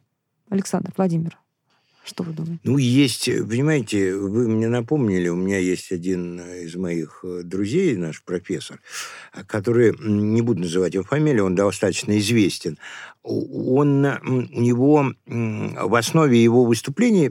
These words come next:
Speaker 2: всегда лежит эпатаж. То есть, э, заявить о чем-то, м, а, что вызовет недоумение, а заявить о чем-то, что вызовет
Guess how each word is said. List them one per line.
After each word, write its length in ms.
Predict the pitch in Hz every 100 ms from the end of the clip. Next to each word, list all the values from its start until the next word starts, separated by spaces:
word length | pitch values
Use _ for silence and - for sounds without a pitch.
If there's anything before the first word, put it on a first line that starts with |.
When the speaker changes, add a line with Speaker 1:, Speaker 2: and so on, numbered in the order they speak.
| 95
Speaker 2:
всегда 260 | - - 147
лежит 340 | 123 127 120
эпатаж. 720 | 117 117 117 - - - - _ _ _ -
То 120 | 120
есть, 300 | 113 - -
э, 360 | - 113 107 98
заявить 560 | 92 120 143 190 147 - - -
о 180 | 113 113
чем-то, 720 | - 156 156 131 120 117 107 _ _ _ _ -
м, 300 | 110 107 104
а, 420 | 98 95 92 85 -
что 420 | 85 - - - 131
вызовет 520 | 123 120 123 120 107
недоумение, 1000 | 113 110 120 110 113 107 95 92 87 85 _ _ - - -
а 220 | - 92 92
заявить 460 | 101 113 127 131
о 100 | 123
чем-то, 520 | 107 - 131 120 107 107
что 260 | - 120
вызовет 600 | 110 117 101 117 110 -